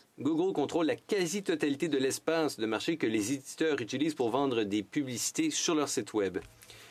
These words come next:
D'après ses propres estimations, Google perçoit, je cite, « en moyenne plus de trente pour cent des recettes publicitaires qui transitent par ses produits technologiques de publicité numérique ».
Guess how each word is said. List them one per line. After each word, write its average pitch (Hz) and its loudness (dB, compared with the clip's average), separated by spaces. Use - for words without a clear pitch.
D'après 117 0
ses 135 2
propres 131 2
estimations, 120 0
Google 156 0
perçoit, 165 0
je 104 -2
cite, « 170 0
en 139 2
moyenne 147 2
plus 170 -4
de 160 2
trente 196 -2
pour 156 0
cent 175 2
des 151 4
recettes 143 0
publicitaires 156 -2
qui 131 -4
transitent 135 0
par 117 2
ses 127 2
produits 123 0
technologiques 117 0
de 117 0
publicité 117 -4
numérique ». 123 0